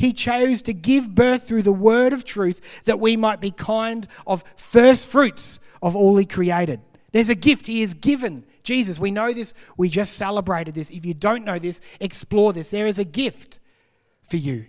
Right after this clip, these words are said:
in Jesus. You are saved. Ephesians one, three to five says, "Praise be to God and Father of our Lord Jesus Christ, who has blessed us,"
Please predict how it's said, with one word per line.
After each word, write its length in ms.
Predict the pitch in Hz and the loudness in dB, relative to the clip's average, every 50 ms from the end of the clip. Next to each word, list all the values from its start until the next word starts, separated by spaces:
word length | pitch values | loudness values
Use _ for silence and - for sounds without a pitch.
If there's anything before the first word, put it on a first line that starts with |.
| _ _ - | _ _ -8
in 140 | 175 170 | -8 -6
Jesus. 360 | 143 156 175 170 143 131 123 170 | -4 -4 -4 -4 -4 -6 -6 -4
You 80 | 247 | -4
are 100 | 220 202 | -2 -4
saved. 600 | 180 - - - 220 233 240 233 202 151 123 - - - - - - | -4 -8 -8 -6 -4 -2 -2 0 -2 -2 -4 -8 -16 -18 -14 -8 -6
Ephesians 520 | 214 202 - 262 277 269 240 247 226 190 | -6 -4 -2 -2 0 0 0 -2 -2 -2
one, 260 | 202 247 254 262 262 | 0 0 0 0 -2
three 240 | 220 - 247 254 254 | -4 -4 -4 -2 -2
to 60 | 233 | -2
five 280 | - - 254 254 254 208 | -4 -2 -2 -2 -2 -2
says, 180 | 214 226 190 | -4 -6 -6
"Praise 460 | - - - - 247 269 285 285 226 196 | -6 -8 -4 0 0 2 2 2 0 0
be 180 | 208 269 269 | -2 0 0
to 80 | 254 247 | 0 0
God 440 | 202 180 233 240 254 262 269 254 - - - - - | 2 4 6 6 6 4 2 0 -2 -8 -20 -16 -8
and 220 | - 214 226 226 190 | -4 -2 -2 -2 -4
Father 520 | - - 226 220 233 247 240 220 233 208 - - _ _ _ - | -8 -6 -4 -2 0 0 2 0 0 -2 -4 -12 _ _ _ -8
of 220 | - 208 208 196 - | -4 -4 -4 -4 -4
our 160 | - 196 202 208 | -6 -4 -2 0
Lord 420 | 202 202 208 214 233 226 220 - | 4 6 8 8 8 8 4 0
Jesus 360 | 160 190 214 208 190 202 196 | -8 -6 -6 -4 -6 -6 -10
Christ, 480 | - - - 190 170 143 - - - - - - - - | -10 -8 -6 -6 -6 -6 -10 -14 -20 -20 -20 -18 -4 2
who 140 | - 226 226 | 4 6 6
has 120 | 220 185 | 6 4
blessed 600 | 170 160 202 208 226 285 339 359 - - - - | 0 -2 0 2 2 4 2 2 0 -2 -8 -6
us," 480 | 170 123 113 117 - - - - - | -6 -8 -8 -10 -16 -18 -18 -20 -20